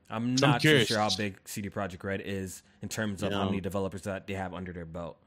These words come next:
Speaker 2: That's a lot of projects, you know what I mean? And, uh, I don't expect those in five <laughs> years, all of them in five years. I expect at least one,
Speaker 1: Yeah.
Speaker 2: maybe two
Speaker 1: That's
Speaker 2: in the
Speaker 1: what I'm
Speaker 2: next
Speaker 1: saying.
Speaker 2: five.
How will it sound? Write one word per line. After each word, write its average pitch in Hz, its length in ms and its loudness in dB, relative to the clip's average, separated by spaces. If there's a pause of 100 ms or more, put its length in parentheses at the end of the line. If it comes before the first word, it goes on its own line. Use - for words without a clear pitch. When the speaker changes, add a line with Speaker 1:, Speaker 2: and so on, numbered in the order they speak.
(220)
Speaker 2:
That's 143 180 2
a 123 80 4
lot 127 220 8
of - 80 0
projects, 135 580 2
you 107 60 -8
know 107 60 -4
what 110 60 -4
I - 0 -
mean? 113 320 -4
And, 101 440 -2
uh, 95 400 0 (720)
I 113 80 4
don't 117 160 4
expect 110 420 2
those 104 240 4
in 98 80 -2
five 95 320 4
<laughs> 98 60 2 (200)
years, - 120 4
all 110 260 6
of 92 60 0
them 98 100 -4
in 104 120 -2
five 101 340 0
years. 98 320 -2
I 95 80 0
expect 101 420 -4
at 98 60 -8
least 95 260 -6
one, 104 300 2
Speaker 1:
Yeah. 95 40 0
Speaker 2:
maybe 95 200 0
two 123 400 4 (240)
Speaker 1:
That's 139 120 6
Speaker 2:
in - 40 2
the 214 60 8
Speaker 1:
what - 20 10
I'm 196 60 8
Speaker 2:
next - 100 2
Speaker 1:
saying. 156 180 8
Speaker 2:
five. 110 140 8